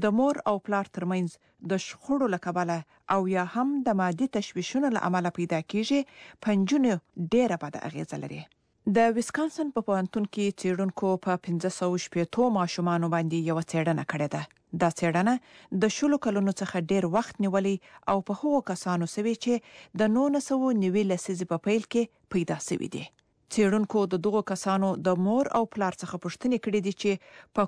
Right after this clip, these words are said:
کور کې یې څه ډول روحي فشارونه وه. دوی په مشخصه توګه دا پوښتنه کړې ده چې کله چې دا ماشومان د یوې میاشتې، د څلورو میاشتو او د یوه کال وه، کورنۍ فضا یې څنګه وه؟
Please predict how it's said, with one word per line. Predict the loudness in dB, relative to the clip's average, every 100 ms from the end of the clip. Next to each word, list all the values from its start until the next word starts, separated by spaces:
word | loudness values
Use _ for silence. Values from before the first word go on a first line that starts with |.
| 0
کور | 0 0 0
کې | 0
یې | 0 0
څه | -2 0
ډول | 0 0 0
روحي | -2 0 -2 -2
فشارونه | -4 -4 -4 -2 -4
وه. | -6 -10 _ _ 0
دوی | 0 0
په | -6
مشخصه | -4 -4 -4 -4 -2
توګه | 0 2 0 -4 -18 -10 -2
دا | 0 0
پوښتنه | -4 -2 -2 0
کړې | 0 0
ده | 0 -2 -8 -18 -6
چې | -2
کله | 2 2 2
چې | 0 0 -4 -10 0
دا | 2 2
ماشومان | 0 0 0 0 0 -4 _ 0
د | 2
یوې | 4 4 2 2
میاشتې، | 0 0 -2 -2 -4 -6
د | -4 -2
څلورو | 0 2 2 2
میاشتو | 2 0 -2 -2 -2 -10 -2 0
او | 0 0
د | 0
یوه | 0 -2 0
کال | 0 0
وه، | -2 -4 _ -6
کورنۍ | -2 0 0 0 -2
فضا | -4 -2 0
یې | -2 -4
څنګه | -6 -6
وه؟ | -8